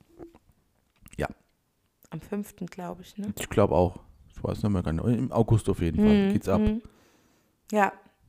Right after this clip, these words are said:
Speaker 1: Gibt's
Speaker 2: Ähm,
Speaker 1: einen Mammutmarsch wieder. In
Speaker 2: großartig.
Speaker 1: Ja.
Speaker 2: Ich hoffe für euch, dass es nicht so heiß ist
Speaker 1: Das hoffe
Speaker 2: wie
Speaker 1: ich auch für
Speaker 2: letztes
Speaker 1: uns.
Speaker 2: Mal,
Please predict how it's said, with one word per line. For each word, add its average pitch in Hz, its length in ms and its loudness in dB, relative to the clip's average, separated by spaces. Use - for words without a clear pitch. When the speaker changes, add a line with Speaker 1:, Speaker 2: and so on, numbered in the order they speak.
Speaker 1:
Gibt's 107 160 0
Speaker 2:
Ähm, - 60 -2
Speaker 1:
einen 113 100 8
Mammutmarsch 95 600 6
wieder. 80 300 -2
In 98 100 2
Speaker 2:
großartig. 156 560 4
Speaker 1:
Ja. 196 160 0
Speaker 2:
Ich - 220 -6
hoffe 220 220 6
für - 220 2
euch, 214 240 6
dass 220 200 0
es - 160 -8
nicht 208 200 -2
so 202 160 4
heiß 220 340 0
ist - 460 -8
Speaker 1:
Das - 140 -2
hoffe 123 140 6
Speaker 2:
wie 113 40 2
Speaker 1:
ich 104 60 4
auch 101 40 6
für 107 60 8
Speaker 2:
letztes 104 180 4
Speaker 1:
uns. 90 200 0
Speaker 2:
Mal, 269 340 0